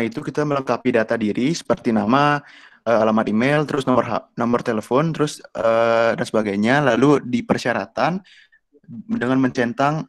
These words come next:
bahwa kita telah membaca dan menyetujui privasi dan syarat ketentuan, lalu, eh, mencentang izinkan investor untuk mengizin-, mengirimkan saya informasi melalui email. Lalu setelah mengisi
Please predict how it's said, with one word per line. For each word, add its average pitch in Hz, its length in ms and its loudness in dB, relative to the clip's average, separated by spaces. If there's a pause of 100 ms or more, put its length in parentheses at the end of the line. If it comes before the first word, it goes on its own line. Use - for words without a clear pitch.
(380)
bahwa 117 400 -2
kita 131 160 -4
telah 127 160 0
membaca 120 400 2
dan 131 160 4
menyetujui 120 720 0 (480)
privasi 127 480 0
dan 131 160 2
syarat 131 160 -2
ketentuan, 110 640 0
lalu, 135 320 4 (880)
eh, 123 80 6
mencentang 131 400 6
izinkan 127 480 2 (320)
investor 127 480 -2
untuk 123 160 0
mengizin-, 117 480 -2
mengirimkan 127 640 0
saya 131 160 -2
informasi 123 320 -4
melalui 110 320 -4
email. 101 320 -4 (480)
Lalu 120 160 2
setelah 135 240 2
mengisi 120 400 2